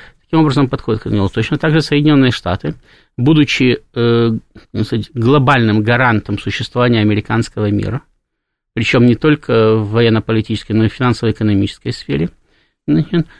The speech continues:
они исходили из того, что если эта функция, так сказать, возложена, пусть даже самостоятельно ими присвоена, но если она сейчас возложена на них, то любой, кто пытается,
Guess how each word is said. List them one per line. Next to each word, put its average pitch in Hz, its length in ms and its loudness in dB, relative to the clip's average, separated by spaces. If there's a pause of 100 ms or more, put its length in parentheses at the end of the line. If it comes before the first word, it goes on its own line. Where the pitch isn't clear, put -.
(140)
они 143 300 4
исходили 135 520 0
из 120 200 0
того, 117 320 -2
что 143 200 -4
если 127 260 -2
эта 123 140 -2
функция, 123 540 -2
так 104 80 -2
сказать, 104 200 -6
возложена, 120 480 0
пусть 143 200 -2
даже 135 280 0 (220)
самостоятельно - 840 0
ими 135 100 6
присвоена, 120 760 -2 (480)
но 131 60 2
если 135 180 0
она 139 140 2
сейчас 120 380 -4
возложена 117 500 0
на 117 160 2
них, 202 320 0 (360)
то 143 120 2
любой, 151 500 4
кто - 220 -6
пытается, 113 1040 -2